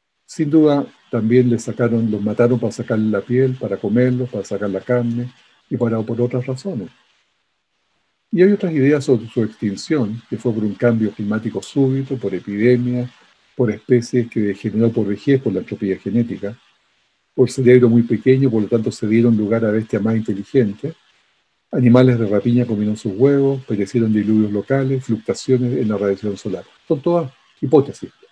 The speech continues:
no es nada de, de definitivo, pero saben que hay una sola que, la que es más clara, el diluvio.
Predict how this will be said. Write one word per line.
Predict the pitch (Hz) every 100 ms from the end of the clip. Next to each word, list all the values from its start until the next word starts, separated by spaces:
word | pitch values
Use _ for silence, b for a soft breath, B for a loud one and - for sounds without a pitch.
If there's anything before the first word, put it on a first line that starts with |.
| _
no | 117 117
es | 120
nada | 120 123 131 123
de, | 113 110
de | 117 107
definitivo, | 107 - 98 98 107 87 80 _ _ _ _ _
pero | 143 113 123 -
saben | - 127 127
que | 127
hay | 123
una | 123 117
sola | - 135 110
que, | 101 101 -
la | 147 104
que | 98 107
es | 98
más | 110 117
clara, | - 117 101 87
el | 147 127
diluvio. | 113 104 107 107 98 87